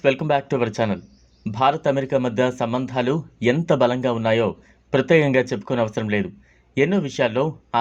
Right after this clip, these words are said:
అగ్రరాజ్యం మన దేశానికి మద్దతు తెలిపింది. అంతేకాదు, చాలా సందర్భాల్లో భారత్తో తమ సత్సంబంధాలు కొనసాగుతూనే ఉంటాయని ప్రకటించింది కూడా. అలాంటి అమెరికా ఇప్పుడు ఓ విషయంలో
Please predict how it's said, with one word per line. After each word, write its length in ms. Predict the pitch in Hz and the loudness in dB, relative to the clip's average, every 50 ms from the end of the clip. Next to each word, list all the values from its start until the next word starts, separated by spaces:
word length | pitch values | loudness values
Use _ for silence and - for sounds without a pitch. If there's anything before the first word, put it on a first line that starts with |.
| 117 | 0
అగ్రరాజ్యం 540 | 120 113 131 139 135 127 123 123 127 123 104 85 - - _ _ _ _ - | 0 -2 -2 0 0 0 0 -2 -4 -4 -4 -4 -8 -18 _ _ _ _ 0
మన 100 | 120 135 151 127 135 | 0 0 2 2 0
దేశానికి 400 | 135 151 - 160 151 151 - 139 117 120 | 0 0 0 -2 -2 -2 -4 -2 0 0
మద్దతు 320 | 117 113 156 151 139 139 131 135 | 0 0 -2 -4 -4 -4 -2 -2
తెలిపింది. 360 | 123 117 - 127 113 98 87 - - - _ _ _ _ _ _ _ _ _ _ _ - 131 | -2 0 -2 -2 0 0 -2 -4 -8 -20 _ _ _ _ _ _ _ _ _ _ _ -2 0
అంతేకాదు, 460 | 156 170 196 175 147 147 131 123 139 151 160 - _ _ _ - | 0 0 -2 -2 0 0 0 0 -2 -4 -4 -8 _ _ _ 0
చాలా 200 | 143 135 143 147 139 | 0 0 0 0 -4
సందర్భాల్లో 540 | 143 135 135 139 127 120 127 120 120 117 131 143 - - _ _ _ _ 123 110 | -6 -2 -2 -2 0 0 0 0 2 0 -2 -2 -2 -8 _ _ _ _ -8 -2
భారత్తో 380 | 123 127 139 147 143 _ 151 139 - 143 | 0 0 0 0 -2 _ -2 0 0 0
తమ 160 | 131 131 127 127 | 0 0 0 0
సత్సంబంధాలు 640 | 131 117 104 - 151 139 143 139 131 135 127 123 120 120 123 | -2 -2 0 -2 -2 -2 0 0 2 2 0 0 0 -2 -4
కొనసాగుతూనే 560 | 120 131 131 - 139 131 131 127 139 127 127 120 117 | -4 -2 -2 -2 -2 -2 -2 -6 -6 -4 -4 -4 -4
ఉంటాయని 320 | 113 123 120 120 117 107 | -2 0 0 0 0 -4
ప్రకటించింది 480 | 120 113 113 - 123 110 - 120 110 110 101 | -6 -6 -4 -6 -8 -6 -6 -6 -6 -4 -4
కూడా. 160 | 110 101 98 90 - - _ _ _ _ _ _ _ _ _ _ _ _ _ 123 | 0 0 0 -2 -2 -8 _ _ _ _ _ _ _ _ _ _ _ _ _ -2
అలాంటి 360 | 135 156 180 190 180 180 151 131 | 0 0 0 0 -2 -2 -2 -2
అమెరికా 320 | 127 135 131 - 147 120 92 95 101 _ _ _ _ - | -2 -4 -4 -2 0 0 0 -2 -6 _ _ _ _ 0
ఇప్పుడు 240 | 127 - 135 139 156 170 165 - - _ 120 | 2 4 4 4 4 2 0 -4 -2 _ 2
ఓ 40 | 131 156 151 139 | 2 4 2 -2
విషయంలో 360 | 127 - 139 127 123 139 | -2 0 -2 0 2 0